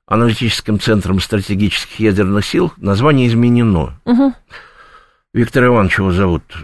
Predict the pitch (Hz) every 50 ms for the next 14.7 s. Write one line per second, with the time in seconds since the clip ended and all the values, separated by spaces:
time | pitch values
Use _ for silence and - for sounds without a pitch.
0 | - 90 76 53 57 53 52 62 65 60 65 65 - - - 151 156 156 143 175
1 | 170 165 151 135 139 135 - - - 135 135 - - 160 147 143 139 127 123 123
2 | 120 117 110 107 85 - 120 110 - 147 - - 156 143 139 135 - 147 143 143
3 | 135 123 - 123 107 - - - 120 - - - - - 107 120 104 - - 131
4 | 135 131 110 - 113 110 - 117 107 117 120 123 117 98 110 123 120 117 107 -
5 | - 131 123 131 151 175 196 190 - 92 80 - - _ - - - - - -
6 | - - - - - - 110 110 117 131 135 - 202 - - - 143 165 - 170
7 | 214 185 - - - 120 120 - 165 165 143 131 127 120 120 123 123 120 117 113
8 | 110 - _ _ _ _ _ _ _ _ _ _ - - - 147 147 - 196 220
9 | 214 180 - 143 120 - 127 120 - - 123 117 - - 110 110 110 104 104 104
10 | - _ - 107 104 104 104 104 92 - - _ - - - 190 175 175 175 180
11 | 175 185 190 - 120 123 127 117 - - 208 208 185 - 202 190 180 170 - 208
12 | 190 - - 147 - 143 131 135 135 135 127 123 - 123 120 117 117 117 117 113
13 | 113 113 113 113 113 110 113 120 135 127 127 113 - - 123 113 - 117 110 101
14 | - 117 107 - 147 156 160 156 151 - - 139 123 -